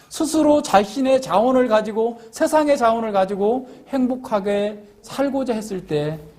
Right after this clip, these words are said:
그들은 아무짝에도 쓸모없는 쓰레기가 되어버리고 만 것입니다. 어느 누구에도 도움이 되지 않는 찢기가 되어버린 것이죠. 그래서 하나님께서 이들을 풀무불에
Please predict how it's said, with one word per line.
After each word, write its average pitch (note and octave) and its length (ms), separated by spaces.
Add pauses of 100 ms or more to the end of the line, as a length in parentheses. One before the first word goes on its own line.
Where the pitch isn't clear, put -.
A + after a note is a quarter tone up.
(120)
그들은 B2+ 440
아무짝에도 A#3 640
쓸모없는 F#3 760
쓰레기가 C#3 760 (260)
되어버리고 A#2+ 540
만 A#2+ 240
것입니다. B2 460 (1300)
어느 D3+ 200
누구에도 A3 540
도움이 F#3 300
되지 D3 200
않는 A2+ 400 (240)
찢기가 D#3 680 (280)
되어버린 A#2 420
것이죠. B2+ 400 (680)
그래서 G#3+ 160
하나님께서 G3+ 320
이들을 F3+ 560 (880)
풀무불에 B3+ 800